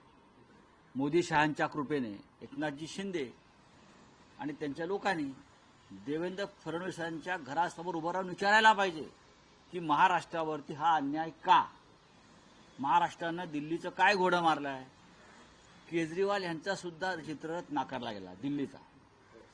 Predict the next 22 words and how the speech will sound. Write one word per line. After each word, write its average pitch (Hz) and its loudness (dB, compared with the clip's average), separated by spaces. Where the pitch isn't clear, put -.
आणि 175 -6
महाराष्ट्राचा. 156 4
बरोबर 190 -4
आहे, 90 -12
अजूनही 185 -4
फडणवीस 175 -6
म्हणण्यापेक्षा 170 -4
मोदी 147 -4
आणि 190 -4
शहांचा 156 -6
महाराष्ट्रावरचा 160 -6
राग 147 2
किंवा 165 -2
अकस - 0
संपला 180 0
नाही 185 2
का? 135 0
आता 156 -8
जिंकलात 190 -2
ना, 151 -8
ईव्हीएमने 180 0
तुम्हाला 185 0